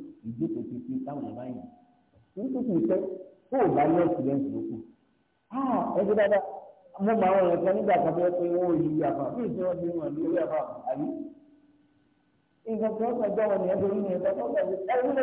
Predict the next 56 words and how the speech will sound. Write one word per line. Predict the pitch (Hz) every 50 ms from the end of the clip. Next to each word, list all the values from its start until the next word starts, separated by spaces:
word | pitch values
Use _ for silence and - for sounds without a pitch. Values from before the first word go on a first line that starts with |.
| 247 208 185
mọ | 190 208 208 202
ẹyọ | 196 202 196 196 196
bí | 196 190
pé | 196 202 202 151
àwọn | 156 151 151
ọmọdé | 147 151 156 160 156
yẹn | - - 131
dáadáa. | 127 123 123 123 117
Ẹ | - 170 196
fún | - - 277 277
àwọn | 262 - - 226 220
ọmọ | 226 233 233 233 233
nìyẹn | 208 208 190 190 185 175 170
wà | 175 175 175 175 175
sóbù | 175 208 233 226 226 233
ní | 214 185 170
tiẹ̀. | 156 165 170 160 165 - - - - - - - _ _ _ _ _ _ _ _ _ _ -
Èyí | 349 - -
tó | 339 277
wà | 285 294 262 202 -
sóbù | - 185 190 196 202 190 185 208 190
ní | 165 160 160 151
ti | - - 180 175 170 - - - - - - - - _ _
tó | - - 208
ní | 202 202 214 196
ti | 180 185
jẹ́ | 175 - 208 208
ìtọ́ | 208 202 208 208 180
ìkọkọ̀. | 143 - - 151 147 - - - - - - - - _ _ _ _ _
Nǹkan | - 180 - - 160 - -
kọ́ | - 196
ló | 208 - - -
fà | - - - -
á. | - - - - - - - - _ _ _ _ _ _ _ _ _ _ -
N | 147 147
tí | 143 - - 151
mo | 139 139 135 -
fẹ́ | _ - 156 147
yìí, | 135 110 - - _ _ _ _ _ _ _ _ _ _ _ _ _
mò | - 120
ń | 131 135
ṣiṣẹ́ | 131 147 131 - 160 143
tọ̀. | 143 - 107 92 - _ _ _
Ó | - 226
sì | 240 233 180
lè | 156 151 151
rí | 151 151 151 151 151 - - -
nǹkan | 139 139 - 143 139
dáadáa | 139 143 135 - 139 143 135
mo | 131 127
lè | 123 120
gbà | 113 113 - -
yóò | 143 160 165 160
rẹ̀ | 135 107
sí | - -
kálá. | - - 196 202 240